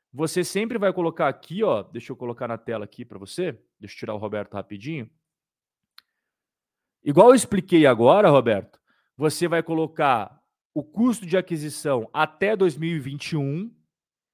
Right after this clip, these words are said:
e o custo de aquisição até dois mil e vinte. É simples assim. Então, até dois mil e vinte,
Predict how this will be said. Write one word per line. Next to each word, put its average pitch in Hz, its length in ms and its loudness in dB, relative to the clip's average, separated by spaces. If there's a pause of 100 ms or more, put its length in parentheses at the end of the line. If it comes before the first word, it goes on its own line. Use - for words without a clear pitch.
(380)
e 185 140 2
o 254 80 4
custo 240 440 -2
de 180 100 2
aquisição 180 540 -2
até 208 200 0
dois 202 200 2
mil 240 100 -2
e 285 60 0
vinte. 247 520 -4 (1300)
É 143 140 -4
simples 180 480 -6
assim. 214 420 -4 (280)
Então, 220 240 6
até 254 440 4
dois 240 200 -4
mil 233 100 -4
e 226 60 -2
vinte, 190 520 -6